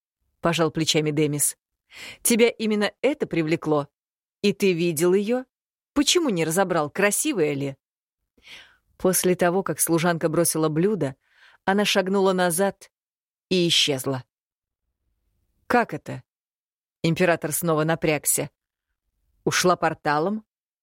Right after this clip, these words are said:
Но это невозможно. Слуги у нас владеют только бытовой магией". "Нет. Она накинула полог невидимости, из чего я сделал вывод,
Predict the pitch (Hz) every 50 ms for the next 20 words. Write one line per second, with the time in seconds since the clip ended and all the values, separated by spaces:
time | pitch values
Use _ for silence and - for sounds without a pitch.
0 | _ _ _ _ _ _ - 156 156 147 151 175 180 180 190 202 202 196 226 240
1 | 220 160 135 143 131 - _ _ _ _ _ _ _ _ _ - - - 196 202
2 | 202 196 196 214 - - 196 196 190 185 - 196 190 190 175 196 196 190 185 -
3 | - - 180 165 - - 175 - 262 - 160 143 160 185 226 247 247 196 156 135
4 | 143 139 135 131 123 - - _ _ _ _ _ _ _ _ _ _ _ _ _
5 | _ _ _ _ _ _ 170 175 165 170 190 208 180 147 _ - - _ _ _
6 | _ _ - - - - - _ _ _ - 160 170 180 180 190 180 - - 240
7 | 240 226 220 214 214 - 214 214 208 202 - 208 214 214 202 214 160 147 139 131
8 | 131 - - _ - - - _ _ - - - - - _ - 190 170 - -
9 | - - 196 185 190 185 185 185 170 156 151 175 175 170 170 170 160 156 196 220
10 | 208 151 143 - -